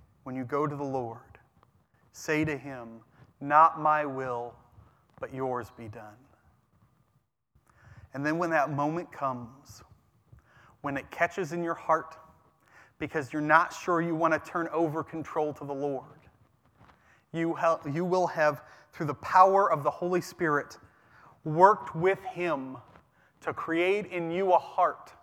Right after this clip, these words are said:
that truly trusts him more than yourself and is able to say,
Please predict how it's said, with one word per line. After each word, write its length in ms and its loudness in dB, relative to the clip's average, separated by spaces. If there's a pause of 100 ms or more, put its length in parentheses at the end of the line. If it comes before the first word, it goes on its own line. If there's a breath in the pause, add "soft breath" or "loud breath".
(560 soft breath)
that 200 -8
truly 640 -4
trusts 480 2
him 360 -8
more 200 -6
than 160 -8
yourself 600 -4 (720 soft breath)
and 120 -10
is 100 -8
able 260 -2
to 60 -6
say, 560 -4